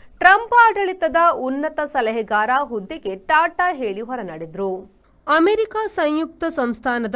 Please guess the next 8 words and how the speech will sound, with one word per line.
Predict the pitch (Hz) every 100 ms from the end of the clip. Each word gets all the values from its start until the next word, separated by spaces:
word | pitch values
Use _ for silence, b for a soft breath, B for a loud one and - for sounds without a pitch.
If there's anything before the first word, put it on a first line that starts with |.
| 285
ಸರಕಾರದಲ್ಲಿ | - 214 214 - 220 202 277 277 175
ಆಡಳಿತದ | - 285 320 370 359 349 330 320 247
ದಕ್ಷತೆ | 226 233 - 277 269 277
ಇಲಾಖೆಯೊಂದಿದೆ. | 277 220 220 247 254 254 185 175 180 175 196 190 196 B B B B 220
ಡೊನಾಲ್ಡ್ | 262 302 339 349 349
ಟ್ರಂಪ್ | 320 311 285
ಅವರು | 262 262 294
ಎರಡನೆಯ | 226 233 254 285 294